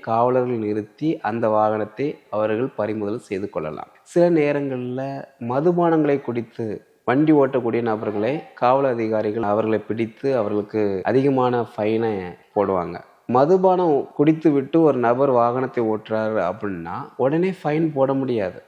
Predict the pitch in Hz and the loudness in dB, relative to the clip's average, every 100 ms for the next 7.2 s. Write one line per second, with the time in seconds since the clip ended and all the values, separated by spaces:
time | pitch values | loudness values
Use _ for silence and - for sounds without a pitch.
0 | _ - 147 147 143 143 - - 151 151 | _ 0 2 2 2 0 0 2 4 4
1 | 160 143 143 135 160 160 156 156 - 160 | 2 0 -2 -2 -2 0 -2 -2 0 0
2 | 117 82 - 151 160 175 156 143 110 85 | 2 -2 0 0 2 0 0 -2 -6 -6
3 | - _ - 160 185 - - 123 135 127 | -12 _ 0 4 4 0 -2 0 2 0
4 | 120 - 113 104 110 107 107 107 98 101 | -2 -2 0 0 -4 -6 -2 0 0 -4
5 | - 107 87 82 113 - _ _ - - | -6 -8 -8 -8 -8 -10 _ _ -20 -16
6 | - 113 147 139 131 - 147 131 - 120 | -2 2 4 2 2 -2 -2 -2 -2 -2
7 | 135 | 0